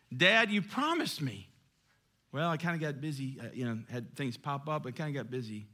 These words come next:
"Mom, you, you promised me." Be careful what you promise your children. I-, i-, if you're, listen, if you're, if, if they can't trust you, what happens when, when, if they're not, if you're not trustworthy,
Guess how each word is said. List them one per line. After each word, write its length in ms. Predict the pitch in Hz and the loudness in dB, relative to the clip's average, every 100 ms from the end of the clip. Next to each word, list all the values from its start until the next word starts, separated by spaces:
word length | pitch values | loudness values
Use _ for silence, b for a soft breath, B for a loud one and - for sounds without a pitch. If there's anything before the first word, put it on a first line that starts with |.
| b - | b 2
"Mom, 220 | 196 269 | 4 6
you, 100 | 247 | 6
you 140 | 220 | 4
promised 420 | 233 294 294 262 175 | 4 4 4 4 0
me." 60 | |
Be 180 | 170 294 | 0 -2
careful 420 | 165 320 349 - | -2 -6 -6 -4
what 120 | 208 | -4
you 80 | 202 | -4
promise 400 | 208 247 254 202 | 0 0 0 0
your 80 | 233 | -4
children. 500 | - - 196 117 98 B B B B B | -6 -6 -4 -6 -6 B B B B B
I-, 80 | 170 | 2
i-, 200 | 180 180 | 2 4
if 180 | 180 175 | 2 4
you're, 140 | 208 208 | 2 2
listen, 380 | 233 302 170 117 B B B | -4 -2 0 -2 B B B
if 180 | 165 160 | -2 2
you're, 120 | 185 | 2
if, 200 | 180 165 165 | 2 0 0
if 80 | |
they 100 | 156 | -2
can't 260 | 175 269 220 | 0 0 0
trust 440 | - 302 320 - | 2 4 4 0
you, 240 | 123 107 156 - - _ _ _ _ _ _ _ - | -2 -4 -4 -10 -20 _ _ _ _ _ _ _ 0
what 100 | 220 | 4
happens 380 | 262 269 185 | 4 4 2
when, 220 | 170 180 - B | 4 4 2 B
when, 160 | - 175 | -2 2
if 80 | 165 | 4
they're 120 | 190 | 6
not, 280 | 220 254 - | 6 6 4
if 220 | 160 156 | -2 0
you're 100 | 180 | 4
not 160 | 214 214 | 4 4
trustworthy, 680 | - 320 330 208 190 180 | 4 4 4 0 2 4